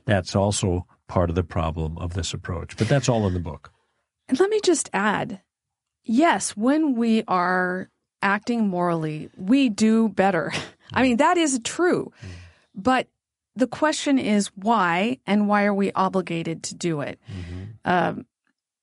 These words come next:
Speaker 2: is it because God created us to be a certain way and he has, he is good and he wants us to be like him, and when we're more like him, things are good? Or is it just because of some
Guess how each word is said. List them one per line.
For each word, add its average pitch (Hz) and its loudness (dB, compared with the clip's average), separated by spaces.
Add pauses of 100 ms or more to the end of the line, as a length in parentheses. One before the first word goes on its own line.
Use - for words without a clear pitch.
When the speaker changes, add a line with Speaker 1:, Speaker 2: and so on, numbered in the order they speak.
Speaker 2:
is 226 4
it - 0
because 214 2
God 180 0
created 190 2
us 180 0
to 175 -4
be 190 2
a 180 -2
certain 180 -2
way 175 0
and 175 -4 (460)
he 202 2
has, 180 0 (640)
he 214 0
is 196 2
good 214 2
and 196 0
he 196 0
wants 180 0
us 190 -4
to 196 -6
be 208 2
like 185 2
him, 226 2
and 196 4
when 185 2
we're 180 2
more 175 2
like 175 0
him, 240 4
things 185 0 (140)
are 170 0 (120)
good? 220 2 (640)
Or 277 4
is 233 2
it - 0
just 247 0
because 214 2
of 196 0
some 190 2